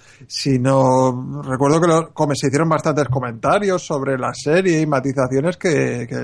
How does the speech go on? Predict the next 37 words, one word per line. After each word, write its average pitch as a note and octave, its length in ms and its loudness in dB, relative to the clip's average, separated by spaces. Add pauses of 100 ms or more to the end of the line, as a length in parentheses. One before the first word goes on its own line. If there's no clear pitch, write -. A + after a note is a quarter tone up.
(140)
encontré, C#3+ 520 2
los C#3+ 160 2
encontré C3 300 2
muy F#3+ 160 2
ilustrativos D3+ 840 2
y, B2+ 300 0 (400)
y B2+ 340 2 (380)
me B2 140 0
gustó B2 300 2
bastante G3+ 420 2
estar D3+ 360 0
en, C#3+ 540 2
en D3 120 -2
este D#3 200 2
programa C#3+ 320 2
por F3 140 0
el C#3 160 2
hecho D3 160 -2
de D#3+ 120 2
eso, G3+ 140 -6
¿no? D#3 140 -2
De D3+ 260 0
que C3 360 2 (380)
al C3+ 200 2
final D3+ 580 4
nos F#3+ 200 2
complementemos D#3+ 1000 2
bastante D#3+ 1080 -2
los C3 240 0
unos F3 240 2
a E3 40 2
los B2 220 -4
otros, D#3+ 300 0
si - 80 -8
no B2+ 120 -4
recuerdo B2+ 360 -6
mal. A#2+ 240 -12